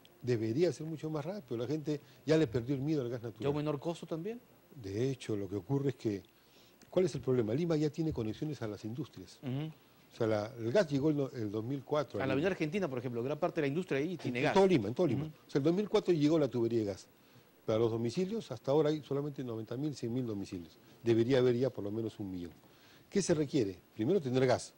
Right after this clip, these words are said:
Speaker 1: O sea, hay que
Speaker 2: Ujú.
Speaker 1: declarar que hay desabastecimiento y tener gas. Segundo, este programa de promoción, que significa que a la gente se le dé un crédito. Porque la inversión para conectar con el domicilio, la gente no tiene la plata. Entonces se le da un crédito y, como el caso del Cofigas para el automóvil,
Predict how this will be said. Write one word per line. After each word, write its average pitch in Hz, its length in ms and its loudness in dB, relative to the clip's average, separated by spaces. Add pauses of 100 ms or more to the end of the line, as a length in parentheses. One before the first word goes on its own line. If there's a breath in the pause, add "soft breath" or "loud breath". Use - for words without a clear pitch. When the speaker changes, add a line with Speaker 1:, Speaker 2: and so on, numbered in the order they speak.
Speaker 1:
O - 20 -18
sea, - 100 -6
hay 110 40 0
que 107 100 -2
Speaker 2:
Ujú. 107 100 2
Speaker 1:
declarar 120 400 2
que - 140 -8
hay 107 80 -2
desabastecimiento 151 800 -2
y 123 40 -6
tener 107 260 -6
gas. 92 240 -14 (400 loud breath)
Segundo, 202 540 0 (240 loud breath)
este 151 220 0
programa 131 360 0
de 113 80 0
promoción, 101 440 -4 (480 loud breath)
que 120 120 -2
significa 127 520 -2
que 117 120 -4
a - 20 0
la 113 120 -2
gente 175 280 -2
se 120 140 -4
le 117 80 0
dé 147 60 2
un 156 80 0
crédito. 139 440 0 (480 soft breath)
Porque 123 380 0 (100)
la 131 80 0
inversión 135 560 4
para 135 220 4
conectar 120 440 0
con 143 120 -4
el 131 60 -2
domicilio, 139 340 -4
la 131 80 -8
gente 123 200 -10
no 123 80 -8
tiene 113 180 -8
la 95 80 -8
plata. - 220 -20 (540 loud breath)
Entonces 147 240 2
se 139 80 6
le 156 60 8
da 196 60 8
un 190 80 2
crédito 214 300 4
y, 165 60 8
como 117 220 0
el 117 40 -2
caso 170 220 2
del 135 100 2
Cofigas 127 420 2
para 120 180 0
el 113 40 2
automóvil, 208 380 -2